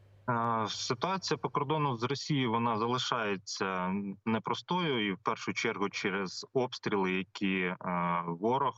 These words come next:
продовжує наносити і по Чернігівщині, і по Сумщині, і по Харківщині.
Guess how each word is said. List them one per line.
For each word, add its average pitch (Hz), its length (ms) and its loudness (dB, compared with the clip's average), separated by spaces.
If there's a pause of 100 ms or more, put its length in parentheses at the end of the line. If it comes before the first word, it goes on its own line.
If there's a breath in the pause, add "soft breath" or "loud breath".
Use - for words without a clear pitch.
продовжує 90 480 0
наносити 90 760 0 (100)
і 95 340 0 (100)
по 85 240 2
Чернігівщині, 104 840 0
і 82 40 2
по - 160 -4
Сумщині, 127 600 0
і - 40 -2
по - 140 -4
Харківщині. - 800 -2